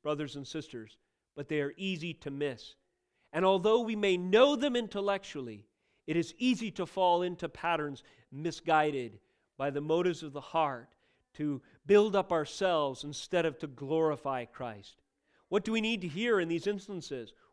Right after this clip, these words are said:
We need to hear the corrective rebuke of the Holy Scriptures that would say, "Be careful, don't be a blind Pharisee. First clean the inside of the cup and the plate, that the outside also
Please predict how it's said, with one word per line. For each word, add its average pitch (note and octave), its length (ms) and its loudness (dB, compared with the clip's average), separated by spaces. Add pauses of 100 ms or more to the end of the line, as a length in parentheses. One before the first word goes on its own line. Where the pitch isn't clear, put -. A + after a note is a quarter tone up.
We C#3 40 -14
need D#3 160 -2
to D3+ 80 -6
hear F3+ 180 2
the E3+ 120 -2
corrective G3+ 600 -2
rebuke G3 460 -4
of F3+ 80 -12
the F3+ 80 -2
Holy F#3 260 -2
Scriptures G3 600 -2
that D#3+ 120 -2
would D#3 120 -8
say, F3+ 360 2 (220)
"Be C#3+ 100 -6
careful, A3 720 2 (320)
don't F#3+ 200 2
be A#3 140 2
a A3+ 60 6
blind G3+ 560 2
Pharisee. F#3+ 680 -2 (600)
First - 480 -4
clean C#3+ 520 -6 (380)
the D3 240 0
inside E3+ 580 4
of C3+ 80 -8
the C#3 120 -6
cup A#2+ 420 -10 (300)
and D3 180 -4
the D3+ 60 0
plate, D3 540 -4 (360)
that C#3 180 -4
the C#3+ 160 -6 (140)
outside C#3+ 760 0
also D3 680 -4